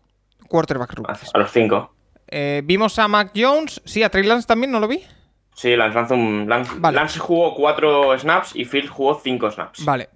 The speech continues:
Speaker 1: pues vimos a Mac Jones como titular, a Zach Wilson como titular, a Trevor Lawrence como titular y después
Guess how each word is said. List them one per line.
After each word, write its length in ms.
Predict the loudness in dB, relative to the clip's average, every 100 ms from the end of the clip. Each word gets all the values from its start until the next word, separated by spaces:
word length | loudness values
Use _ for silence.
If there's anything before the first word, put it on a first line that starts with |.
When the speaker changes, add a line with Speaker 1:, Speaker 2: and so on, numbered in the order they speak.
| -2
Speaker 1:
pues 340 | 0 0 -4 -4
vimos 280 | 0 0 0
a 60 |
Mac 140 | 0 2
Jones 180 | 0 2
como 200 | 0 0
titular, 500 | 0 2 0 -2 -8
a 60 | -4
Zach 180 | -2 0
Wilson 260 | -2 -2
como 220 | -4 -4
titular, 460 | -2 0 0 0 -6 _
a 160 | -6 0
Trevor 280 | 2 2
Lawrence 360 | 2 2 0 -4
como 200 | -2 -2
titular 460 | -2 0 0 0 -4 _ _
y 40 | -8
después 340 | -2 -2 -2